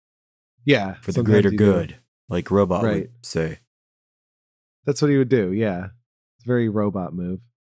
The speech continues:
Speaker 1: But I'm glad she's not fat anymore. I was, uh, I didn't really like the fat one.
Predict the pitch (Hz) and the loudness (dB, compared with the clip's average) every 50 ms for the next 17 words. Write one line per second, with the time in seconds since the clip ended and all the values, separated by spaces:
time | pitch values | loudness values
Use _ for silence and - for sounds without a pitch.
0 | _ _ _ _ _ _ _ _ _ _ _ _ _ _ _ _ _ _ _ - | _ _ _ _ _ _ _ _ _ _ _ _ _ _ _ _ _ _ _ -2
1 | 143 156 147 135 131 123 110 - 107 104 110 101 95 - - 110 104 104 104 104 | 0 0 2 2 2 0 0 -2 -6 -6 -6 -6 -6 -4 -6 -4 -4 -2 -2 -2
2 | 101 101 104 104 110 117 117 113 101 104 104 98 98 101 107 131 139 139 127 120 | -4 -4 -2 -2 -2 -2 -2 -2 -2 -4 -4 -4 -4 -4 -2 0 0 2 0 0
3 | 113 110 107 101 101 98 - - - - 101 95 92 85 95 95 98 101 | 0 -2 -2 -2 -4 -6 -10 -14 -12 -10 -8 -8 -6 -6 -6 -6 -8 -10